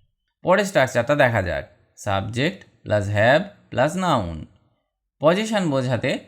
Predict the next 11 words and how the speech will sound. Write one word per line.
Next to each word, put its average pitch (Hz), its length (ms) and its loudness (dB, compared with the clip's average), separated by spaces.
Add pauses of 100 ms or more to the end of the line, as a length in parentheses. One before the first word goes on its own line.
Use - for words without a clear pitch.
(120)
এই 165 140 0
স্ট্রাকচারকে 127 560 0
ব্যবহার 123 360 4
করা 98 260 0
হয়। 69 380 -6 (420)
যেমন, 135 360 0
"আমি 147 360 -2
একটি 147 220 -4
নতুন 175 380 -2
ফোন 135 240 -4
পেয়েছি।" 92 580 -6